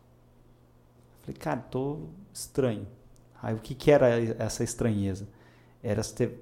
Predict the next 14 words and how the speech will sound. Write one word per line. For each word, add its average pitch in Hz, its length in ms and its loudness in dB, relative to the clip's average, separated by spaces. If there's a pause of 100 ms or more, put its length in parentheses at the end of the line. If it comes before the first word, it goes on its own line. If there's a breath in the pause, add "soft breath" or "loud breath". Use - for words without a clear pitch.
(220)
várias 156 420 4
coisas 117 380 6
dentro 113 340 2
da, 101 280 4
da 101 160 -2
cabeça 98 580 0
ali, 127 280 0 (220)
e 113 80 -4
eu 110 300 -6
imaginei 107 460 0
como 120 180 -4
se - 80 -10
fosse 135 240 0
uma, 123 540 2